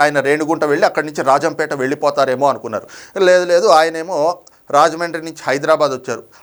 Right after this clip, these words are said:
హైదరాబాద్ నుంచి నేరుగా తిరుపతి వెళ్ళారు. తిరుపతి వెళ్ళి అక్కడ ప్రెస్ మీట్ పెట్టి అక్కడి నుంచి ఆయన, మరి ఆయన రాజంపేట వెళ్ళినట్లుగా కూడా తెలుస్తూ ఉంది.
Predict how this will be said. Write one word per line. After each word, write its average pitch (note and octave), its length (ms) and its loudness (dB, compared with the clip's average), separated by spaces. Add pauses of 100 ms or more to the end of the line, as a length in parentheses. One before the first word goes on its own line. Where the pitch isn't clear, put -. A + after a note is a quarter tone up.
హైదరాబాద్ G3+ 640 4
నుంచి G3 160 -12
నేరుగా G3 340 0
తిరుపతి A3 440 2
వెళ్ళారు. C3+ 260 -2 (180)
తిరుపతి A3 340 4
వెళ్ళి A#3+ 180 2
అక్కడ G3 200 0
ప్రెస్ F#3+ 320 -6
మీట్ G#3+ 200 0
పెట్టి F#3+ 500 2 (200)
అక్కడి G#3+ 360 2
నుంచి G#3+ 420 -8 (520)
ఆయన, F#3+ 560 2 (200)
మరి C#3 340 2
ఆయన B2 300 2
రాజంపేట C#3+ 540 0
వెళ్ళినట్లుగా C3 500 -2
కూడా C#3+ 380 4
తెలుస్తూ D3 460 -2
ఉంది. A#2 260 -6